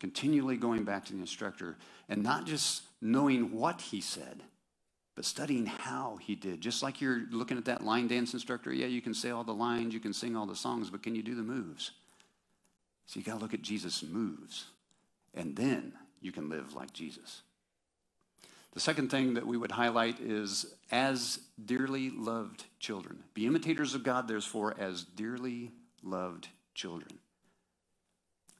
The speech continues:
Now, kids, you may not understand exactly what it means to be a dearly loved child.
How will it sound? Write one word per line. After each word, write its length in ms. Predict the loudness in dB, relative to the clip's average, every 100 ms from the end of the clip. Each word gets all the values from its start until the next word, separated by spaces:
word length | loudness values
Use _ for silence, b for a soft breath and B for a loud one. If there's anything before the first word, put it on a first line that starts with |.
| _
Now, 300 | -2 0 0 -6 -14 -8
kids, 500 | 2 2 2 -2 -6 -8 -18 -6
you 160 | 2 4
may 140 | 4
not 180 | 4 2
understand 760 | 0 0 0 0 0 -2 -6 -10 -10
exactly 440 | -8 -4 -4 -4
what 160 | -4 -4
it 80 | -4
means 280 | -4 -4 -6
to 80 |
be 120 | -6 -6
a 60 |
dearly 300 | -4 -4 -4
loved 240 | -6 -6 -6
child. 300 | -6 -6